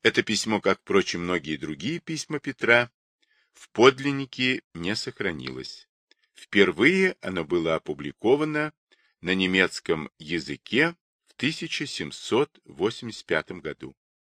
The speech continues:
С тех пор идет спор о его достоверности. Бесспорных доказательств, что это не фальшивка, не было представлено. Стиль, смысл,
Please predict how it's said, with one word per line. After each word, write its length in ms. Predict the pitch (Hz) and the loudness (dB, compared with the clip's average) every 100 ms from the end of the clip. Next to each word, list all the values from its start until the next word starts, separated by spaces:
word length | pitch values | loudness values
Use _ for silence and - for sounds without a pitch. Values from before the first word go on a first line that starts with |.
| _ _ _ _ _ _ - - | _ _ _ _ _ _ -20 -12
С 160 | - | -4
тех 240 | - 202 - | 6 6 8
пор 260 | 202 196 | 8 10
идет 300 | 175 156 165 | 8 6 4
спор 520 | - - 120 143 131 - | -2 -4 6 8 6 2
о 120 | 110 | 4
его 400 | 101 90 131 - _ | 4 4 2 0 _
достоверности. 1000 | 87 110 - 95 69 67 62 - _ _ _ _ _ _ _ _ - _ _ | -6 -4 -4 -4 -4 -10 -16 -20 _ _ _ _ _ _ _ _ -20 _ _
Бесспорных 880 | 76 139 - - 208 190 135 101 - | 4 4 4 8 10 10 6 2 -2
доказательств, 1000 | 85 107 110 95 92 80 - 67 - - _ | 2 4 6 6 4 4 0 -12 -14 -18 _
что 220 | - - 104 | -12 4 4
это 360 | 92 92 90 - | 6 2 0 -2
не 140 | 101 | -6
фальшивка, 840 | 98 92 82 - 165 - - 135 - - | -2 -2 -2 -2 -4 -4 -4 -2 -4 -8
не 280 | 92 98 87 | 0 2 2
было 260 | 85 85 | 2 -2
представлено. 840 | - 78 - - 78 73 80 73 69 _ _ _ _ - | -4 -10 -10 -6 -6 -6 -14 -18 -18 _ _ _ _ -12
Стиль, 640 | - - - 147 156 - | -10 -6 0 2 2 -4
смысл, 800 | - - 92 120 120 - 123 | -10 -4 0 0 0 -4 -8